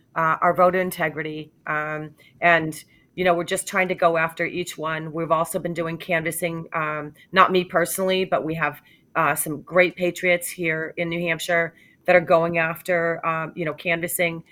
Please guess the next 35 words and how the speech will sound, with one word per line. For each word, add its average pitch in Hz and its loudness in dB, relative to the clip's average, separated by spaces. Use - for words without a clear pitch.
town 175 2
by 165 4
town, 160 -2
met 180 4
with 180 2
a 180 2
lot 165 4
of 175 -2
resistance. 185 -4
Every 202 2
single 196 -2
thing 185 -2
that 151 -8
we're 165 -4
trying 165 -4
to 160 -6
do 175 0
is 185 -2
being 180 0
met 170 0
with 165 -2
such - -4
resistance. 185 -2
It 208 2
is 202 0
not 254 4
equal 208 -2
to 196 -4
the 170 0
action. - -6
And 190 4
it, - 0
you 196 2
have 240 2
to, 233 2